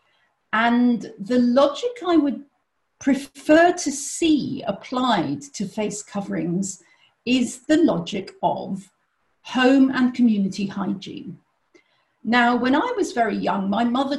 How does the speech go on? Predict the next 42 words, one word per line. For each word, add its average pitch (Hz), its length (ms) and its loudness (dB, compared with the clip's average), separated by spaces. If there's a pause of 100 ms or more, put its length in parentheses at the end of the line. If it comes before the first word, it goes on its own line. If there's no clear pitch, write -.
(120)
taught 196 260 -8
me 190 140 -8
to 202 120 -10 (140)
take 202 220 -6
a 208 140 -8
handkerchief 294 540 0 (120)
with 180 200 -8
me 160 140 -8
when - 140 -6
I 202 180 0
went 311 140 -6 (280)
to 202 160 -6
school. - 220 -2 (480)
Put 208 160 -6
it 220 80 -4
in 302 120 4
your 381 160 -4 (100)
pocket, - 300 -6 (320)
and 190 160 -8
if 202 220 -8
you 302 340 0
want 220 180 -2
to - 100 -18 (140)
cough 277 280 -2 (180)
or 302 260 0
sneeze, 180 600 -6 (520)
or 220 160 0 (120)
if 262 80 -6
you 359 100 4 (120)
feel 294 160 4
something 277 400 2
coming 240 180 0
out 226 120 2
of 247 40 -2
your 269 200 2
mouth 214 180 0
or 254 80 0
nose, 175 340 -2
you 160 100 -6
remove 254 380 0
the 370 100 -2 (100)
handkerchief 269 580 0